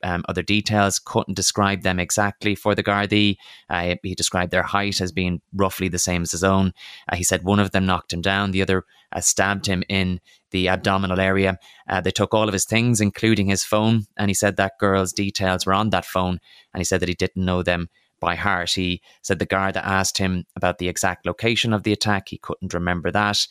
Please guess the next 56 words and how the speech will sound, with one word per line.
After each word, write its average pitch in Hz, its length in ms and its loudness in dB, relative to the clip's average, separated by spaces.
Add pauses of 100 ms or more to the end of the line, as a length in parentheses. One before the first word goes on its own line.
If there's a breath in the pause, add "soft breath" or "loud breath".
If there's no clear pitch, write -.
(220 loud breath)
He 104 80 -2
had 113 160 2
some 104 160 4
details 95 500 2
in 92 80 -2
relation 92 440 0
to 90 280 -2 (300 soft breath)
an 87 80 -4
apartment 92 420 -4
complex 92 400 0
that - 160 -2
was 90 100 -6
nearby 90 360 0
in 87 120 -2
some 87 220 -4
fields, 92 400 0
but - 100 -8
he - 40 -6
couldn't - 240 -2
remember 104 280 2
the 90 140 0
exact 92 420 -2
location. 90 560 0 (460 loud breath)
And 107 140 0
after 113 260 -2
the 110 140 2
attack, 95 380 -2
he 92 100 -8
said 92 200 -2
that 90 100 -2
he 90 60 -2
had 87 120 -2
suffered 92 340 -2
bad 90 240 0
injuries. 104 560 2 (300 loud breath)
Uh, 87 100 0
while 92 200 0
on 90 100 0
the 90 80 -4
ground, 101 320 2
he 98 40 0
said 92 180 -2
that 87 100 -4
he 87 40 -4
could - 140 -14
hardly 87 320 -2
move, 98 380 2
but 98 100 -6
that 90 100 -2
he 87 80 -6
somehow 95 360 0
managed 92 340 -2
to 90 80 -6
get 87 320 0
a 90 80 -8
taxi. 95 580 0